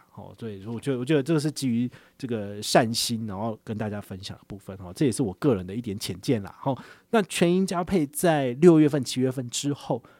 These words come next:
到底还会不会有这个缴税回馈的部分？那一样也要让，呃，时间往下走，然后去验证到底有没有回馈，因为随时都有可能锁住。比如说 Hi Pay，好，大家本来很低调，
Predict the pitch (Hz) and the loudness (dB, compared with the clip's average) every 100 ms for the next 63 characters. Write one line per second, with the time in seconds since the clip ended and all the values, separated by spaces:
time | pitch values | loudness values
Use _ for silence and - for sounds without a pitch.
0 | _ - 175 110 92 - 101 160 135 - | _ 0 0 0 -4 -8 -2 2 2 2
1 | 101 - 135 92 92 - - 110 104 - | -8 0 0 0 -6 -12 -12 -8 -8 -8
2 | - - 123 - - 127 104 101 120 107 | -8 -4 -4 -4 -8 -8 -8 -10 -10 -12
3 | _ _ _ 165 - 117 127 131 90 _ | _ _ _ -6 -6 2 4 4 2 _
4 | _ _ 120 110 143 135 117 107 - _ | _ _ -4 0 0 0 -2 -8 -14 _
5 | _ - 110 95 - 113 104 131 127 87 | _ -20 -12 -4 -2 -2 2 4 2 0
6 | 113 98 - - - _ - 107 123 127 | -4 -4 -8 -14 -20 _ -8 -4 0 4
7 | 107 98 110 104 90 87 92 - - 101 | 4 2 -2 -4 -6 -12 -16 -18 -18 -12
8 | 113 165 151 139 127 - 113 120 113 98 | -2 0 2 4 4 4 4 4 4 0
9 | 98 - 92 - 107 - - - 131 143 | -6 -6 -6 -4 -4 -6 -16 4 6 6
10 | 175 175 - _ _ _ _ _ _ _ | 4 2 -2 _ _ _ _ _ _ _
11 | _ _ - 160 160 160 92 - _ _ | _ _ 0 2 4 2 0 -6 _ _
12 | - 104 175 156 151 143 101 90 92 - | -8 2 6 6 6 2 -2 -4 -10 -14
13 | - _ _ _ _ - 120 151 143 143 | -20 _ _ _ _ 2 2 2 4 4
14 | - | 2